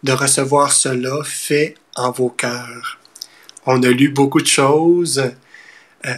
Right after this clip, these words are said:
euh, on a lu, bon, euh, le fait que, euh, ça suscite en moi, euh, donc, euh, de la prière,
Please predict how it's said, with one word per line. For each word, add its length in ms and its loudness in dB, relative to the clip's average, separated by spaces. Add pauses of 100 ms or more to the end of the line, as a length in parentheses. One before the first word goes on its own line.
euh, 420 -6
on 220 0
a 80 4
lu, 440 4
bon, 520 -2
euh, 380 -6
le 100 0
fait 280 0
que, 320 2 (560)
euh, 60 -14 (340)
ça 300 0
suscite 440 0
en 200 0
moi, 640 0 (100)
euh, 280 -10
donc, 420 -4 (160)
euh, 260 -10
de 140 -6
la 140 0
prière, 720 -6